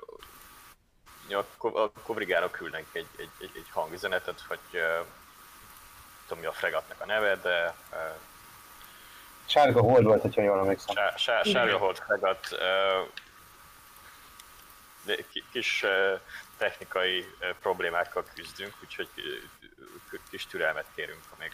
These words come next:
Speaker 1: amíg, ö, fogadni tudjuk a, a-, az ellenőrző, ö, bizottságot, addig, ö,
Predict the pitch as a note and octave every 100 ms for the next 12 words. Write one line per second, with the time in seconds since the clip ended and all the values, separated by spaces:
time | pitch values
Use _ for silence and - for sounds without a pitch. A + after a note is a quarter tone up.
0 | - D#2+ D#2+ D#2+ - D#2 D2+ - - E2
1 | - F#2 D#2+ D#2 - - D#2 D#2+ - E2
2 | D#2+ - - - - - - - _ _
3 | _ _ _ - - - - - D2+ -
4 | E2 E2 E2+ D#2 D#2 D#2 D2+ D#2 D#2+ -
5 | E2+ D#2 D#2+ C2 - - G2+ - B2 B2
6 | C3 - F#2+ - F#2+ - F#2 F2+ F2+ F#2